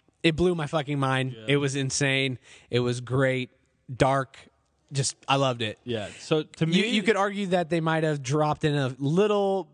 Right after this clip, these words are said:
Speaker 1: bit too many spoilers possible.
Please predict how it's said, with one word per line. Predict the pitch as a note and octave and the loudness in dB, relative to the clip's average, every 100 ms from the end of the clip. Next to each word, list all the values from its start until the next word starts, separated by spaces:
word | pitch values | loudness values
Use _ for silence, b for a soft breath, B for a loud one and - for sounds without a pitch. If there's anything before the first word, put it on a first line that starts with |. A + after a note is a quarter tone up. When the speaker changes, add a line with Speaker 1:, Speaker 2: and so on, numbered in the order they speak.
| E3 | -2
Speaker 1:
bit | F3+ F3 D#3 _ _ _ _ _ _ _ _ - | 0 0 -4 _ _ _ _ _ _ _ _ -4
too | - G#3+ | 0 2
many | F#3+ E3 | 0 0
spoilers | - - E3 E3+ E3 E3 D#3+ | -2 0 0 2 0 0 -2
possible. | - - D#3 - E3 D#3 D3+ D3 | -2 0 0 0 0 0 0 -4